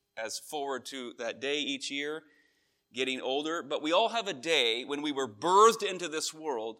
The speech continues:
And in a lot of ways, life began. But we also all have a death day. We may not want to think about that as much, and we don't know wha-, w-, when it will occur. It too is on the calendar.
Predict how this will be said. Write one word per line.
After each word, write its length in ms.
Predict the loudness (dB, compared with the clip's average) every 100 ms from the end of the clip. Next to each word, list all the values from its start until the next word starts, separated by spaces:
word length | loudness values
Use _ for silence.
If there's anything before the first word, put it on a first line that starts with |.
| -14
And 160 | -12
in 160 | -10 -8
a 60 | -2
lot 220 | 0 0
of 100 | 0
ways, 300 | -4 -6 -8 _
life 460 | -2 0 -2 -6 -16 _ -14
began. 420 | -8 -6 -6 -10 _ _ _ _ _ _ _ _ _ _ _
But 160 | -2 0
we 100 | 2
also 320 | 4 4 2
all 200 | 2 2
have 200 | 0 -4
a 80 | -4
death 400 | -4 -4 -4 -8
day. 220 | -10 -8 -10 _ _ _ _ _ _ _ _ _ _ _ _ -10
We 80 |
may 140 | -4 0
not 200 | 2 2
want 160 | 0
to 80 | -4
think 260 | -4 -4 -2
about 340 | 0 0 0
that 280 | -2 -4 -2
as 220 | -4 -4
much, 480 | -2 -4 -2 -6 -6 _ _ _ _ -2
and 160 | 2
we 100 | 6
don't 240 | 6 4 2
know 140 | 2
wha-, 260 | 4 4 2
w-, 180 | -4 -8
when 180 | -2 0
it 120 | 0
will 140 | -2 -4
occur. 360 | -4 -2 0 0
It 220 | -2 -2
too 300 | -4 -2 -2 -2
is 160 | -4 0
on 200 | 0 -2
the 60 |
calendar. 560 | -4 -6 -6 -8 -12